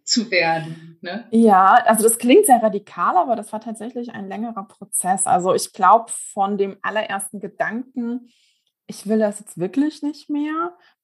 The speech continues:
Speaker 2: bis dass ich jetzt wirklich einen Kanal gelöscht habe, verging schon ein Jahr oder sogar noch ein bisschen länger. Also ich glaub, ich habe, als ich angefangen habe, selbstständig zu sein,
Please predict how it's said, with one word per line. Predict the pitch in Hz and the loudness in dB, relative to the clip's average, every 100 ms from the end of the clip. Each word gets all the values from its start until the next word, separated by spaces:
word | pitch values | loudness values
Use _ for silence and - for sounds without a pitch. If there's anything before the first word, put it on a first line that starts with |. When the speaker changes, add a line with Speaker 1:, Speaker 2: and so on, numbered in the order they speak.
| - | 2
Speaker 2:
bis | 226 247 | 4 6
dass | - 214 214 | 4 0 0
ich | 214 | -2
jetzt | 208 202 | -2 -4
wirklich | 202 202 196 | -8 -8 -10
einen | 190 | -14
Kanal | 208 185 185 | -12 -8 -8
gelöscht | 190 190 190 220 - | -8 -2 0 0 -6
habe, | 202 196 | -16 -16
verging | - 190 - 247 254 | -16 -10 -2 0 0
schon | - 196 208 - | -4 -10 -10 -10
ein | - 240 208 | -12 -8 -6
Jahr | 208 190 202 190 | -6 -6 -2 -2
oder | - 180 | -2 -12
sogar | - 208 | -14 -14
noch | - | -12
ein | 175 | -12
bisschen | 185 - 185 | -12 -10 -10
länger. | 175 202 175 - - - | -10 -12 -12 -16 -18 -2
Also | 185 | 2
ich | 180 - | 2 2
glaub, | 208 202 | 2 2
ich | 214 | 0
habe, | 214 - | -2 0
als | - | -2
ich | 196 | -2
angefangen | 208 220 233 190 196 | -4 -4 -4 -6 -6
habe, | 208 202 | -8 -10
selbstständig | 190 - 196 202 | -12 -12 -10 -12
zu | - | -10
sein, | 208 185 196 | -2 0 -2